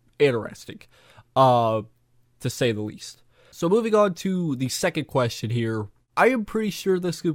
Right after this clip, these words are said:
this, uh, this question was asked so many times, <clears throat> but I just didn't put it number one 'cause I wanted to start on a,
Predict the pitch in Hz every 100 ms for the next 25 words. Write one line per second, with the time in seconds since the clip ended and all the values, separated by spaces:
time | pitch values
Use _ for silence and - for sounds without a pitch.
0 | 151 156 160 170 160 151 156 190 165 -
1 | 156 135 127 123 131 123 - - - -
2 | 160 156 156 131 107 - 147 127 101 113
3 | 139 143 151 165 139 151 139 127 110 117
4 | 107 101 - _ - _ _ - 127 123
5 | 127 120 113 - 120 110 - 117 113 107
6 | 98